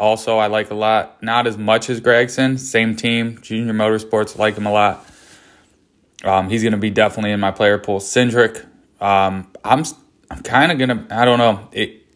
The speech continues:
I'm gonna have some shares, but I'm gonna be less on him than these, uh, other top guys just because he makes one mistake,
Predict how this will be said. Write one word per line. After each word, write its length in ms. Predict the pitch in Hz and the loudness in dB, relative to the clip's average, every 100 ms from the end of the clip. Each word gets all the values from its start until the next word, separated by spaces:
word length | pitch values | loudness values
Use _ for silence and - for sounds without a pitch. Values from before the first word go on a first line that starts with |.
| - | -2
I'm 120 | 113 | 2
gonna 160 | 143 120 | 4 4
have 200 | 120 123 | 2 2
some 440 | 135 135 135 135 | 0 0 -2 -8
shares, 520 | - - 131 139 139 | -4 2 4 4 0
but 160 | - 113 | 2 2
I'm 80 | 120 | 2
gonna 100 | 110 | 0
be 160 | 110 | -2
less 320 | 104 110 107 | 2 2 2
on 160 | 107 104 | -2 -2
him 240 | 107 104 | -2 -2
than 160 | 104 101 | -2 -4
these, 300 | 101 98 - - | -6 -8 -10 -2
uh, 320 | 98 95 - - | 0 2 0 -4
other 220 | 101 104 | -2 -2
top 320 | 98 101 98 - | 0 2 2 4
guys 400 | 107 107 104 - | 4 4 0 -2
just 220 | 107 - | -4 -4
because 500 | 98 107 107 107 - - - - - - - - _ | -4 2 2 2 -4 -20 -20 -20 -20 -20 -20 -20 _
he 100 | 127 | 2
makes 280 | 127 120 - | 4 4 2
one 180 | 123 | 2
mistake, 720 | 117 101 - 113 113 110 - | 2 -2 0 4 4 2 -4